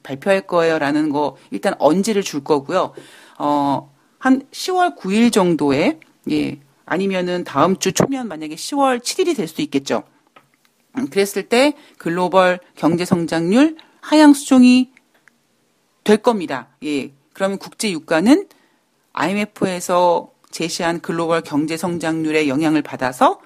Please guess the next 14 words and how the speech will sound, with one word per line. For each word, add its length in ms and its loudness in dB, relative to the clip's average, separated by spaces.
조금 440 2
더 340 2
하락할 480 0
수 140 -4
있겠구나라는 800 0
거를 220 0
좀 160 -2
염두에 360 0
두셨으면 500 -4
좋겠습니다. 680 -6
자, 360 -4
아, 540 -2
삼 300 2
분기의 520 2